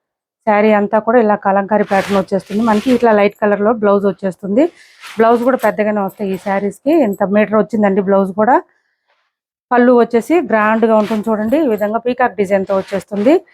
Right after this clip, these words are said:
కాస్ట్ వచ్చేసి ఏడు వందల యాభై రూపాయలు ఫ్రీ షిప్పింగ్ అండి. కాస్ట్ ఏడు వందల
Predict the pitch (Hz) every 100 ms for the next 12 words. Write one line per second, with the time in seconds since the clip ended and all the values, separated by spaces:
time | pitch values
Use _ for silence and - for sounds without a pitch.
0 | _ _ _ 240 269 294 269 262 285 262
1 | 240 262 262 240 220 226 233 247 247 220
2 | 208 214 - 208 208 202 214 202 196 294
3 | 269 220 233 240 226